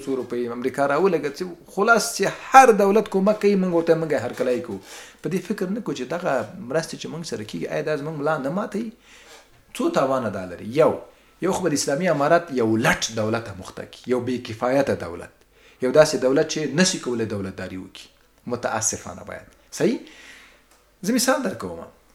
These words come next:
له ډېره چې موږ د یو جنګ نه راوتلی ولس یو، ملت یو، قوم یو، موږ چې دې په ځای اته ساعتونه هم لس ساعته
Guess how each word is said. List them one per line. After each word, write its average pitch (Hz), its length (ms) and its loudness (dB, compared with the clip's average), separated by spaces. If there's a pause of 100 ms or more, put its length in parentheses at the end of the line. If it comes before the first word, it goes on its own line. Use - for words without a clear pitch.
(360)
له 147 100 -4
ډېره 262 220 4
چې 208 120 4
موږ 262 360 6
د - 80 2
یو 151 40 6 (140)
جنګ 233 240 8
نه 185 100 6
راوتلی 170 480 8 (320)
ولس 240 300 6 (100)
یو، 160 160 6 (160)
ملت 208 340 6 (120)
یو، 175 100 6 (220)
قوم 233 340 8
یو، 165 100 6 (120)
موږ 247 120 6 (100)
چې 175 160 0
دې 220 180 4
په 185 100 2
ځای 208 140 8
اته - 180 -2
ساعتونه 220 340 4
هم 170 140 4
لس 269 240 8
ساعته 143 240 4